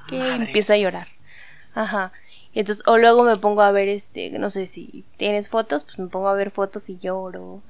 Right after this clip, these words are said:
Speaker 1: Y la verdad me, me pega muchísimo.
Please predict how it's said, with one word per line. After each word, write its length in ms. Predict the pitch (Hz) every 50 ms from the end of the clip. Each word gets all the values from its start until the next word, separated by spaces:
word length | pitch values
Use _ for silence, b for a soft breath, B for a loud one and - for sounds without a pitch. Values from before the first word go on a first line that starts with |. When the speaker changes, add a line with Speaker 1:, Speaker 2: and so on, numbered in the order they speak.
| b b b b b b b b -
Speaker 1:
Y 220 | - 233 226 226
la 120 | 214 202 190
verdad 300 | 196 196 - 214 208 208 - -
me, 400 | 220 220 214 196 175 180 185 - -
me 140 | 202 208
pega 260 | 208 - 226 220 220 226
muchísimo. 640 | 226 208 - - 226 202 220 220 226 240 285 381